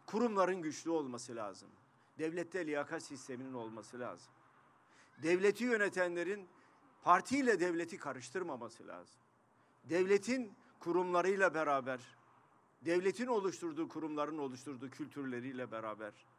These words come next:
o kurumların devlete hizmet ettiğini, elbette siyasi iktidarın verdiği hedef perspektif doğrusunda çalışmaları gerektiğini de hepimiz bir şekliyle biliyoruz. Ve bunların yeniden ama yeniden gerçekten,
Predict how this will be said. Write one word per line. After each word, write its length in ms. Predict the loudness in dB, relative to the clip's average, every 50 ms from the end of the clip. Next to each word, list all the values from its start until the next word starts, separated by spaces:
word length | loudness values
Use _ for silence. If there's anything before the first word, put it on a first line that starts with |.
| _ _ _ _ _ _ _ _ _ _ _ _ _ _ -20 _ _ _ -4
o 120 | -2 -2
kurumların 640 | 0 0 2 2 4 4 4 4 4 4 2 2 2
devlete 420 | 2 2 2 2 0 0 0 -2
hizmet 380 | -2 -2 -4 -6 -8 -6 -6 -6
ettiğini, 460 | -8 -6 -8 -10 -10 -10 -10 -10 -14 -18 -12 -6
elbette 440 | -6 -4 -2 -2 -4 -2 -2 -2 -2
siyasi 440 | 0 0 0 0 0 0 -2 -4 -4
iktidarın 540 | -4 -4 -8 -8 -4 -4 -4 -4 -4 -4
verdiği 400 | -4 -4 -4 -4 -6 -8 -8 -8 -10 -16 -20 -20 _ _
hedef 380 | -4 -2 0 0 0 -2 -2 -4
perspektif 580 | -4 -4 -4 -6 -10 -10 -8 -8 -8 -10 -8
doğrusunda 560 | -8 -8 -6 -6 -8 -10 -10 -8 -6 -6 -8 -8 -10 -18 -20 _
çalışmaları 640 | -4 -2 -2 -2 -2 -4 -6 -6 -6 -4 -4 -6 -8
gerektiğini 640 | -8 -8 -8 -8 -10 -10 -12 -12 -12 -10 -10 -10 -10
de 140 | -12 -12 -14 _ _ _ _
hepimiz 420 | -8 -6 -6 -8 -10 -10 -12 -12
bir 60 | -14 -12
şekliyle 520 | -12 -12 -12 -10 -10 -12 -12 -10 -12 -14
biliyoruz. 420 | -14 -14 -14 -12 -14 -14 -14 -16 -20 -20 _ _ _ -20 _ -4
Ve 120 | -2 -2
bunların 400 | 0 0 -2 -2 -2 -2 -4 -6 -10 -14 -20 -20 -20 _
yeniden 520 | -4 -2 0 0 0 0 0 -2 -4 -4 -4
ama 240 | -6 -6 -6 -6 -6
yeniden 440 | -4 -6 -6 -6 -6 -8 -10 -10
gerçekten, 640 | -10 -10 -10 -10 -10 -12 -14 -18 -14 -12 -12 -12 -12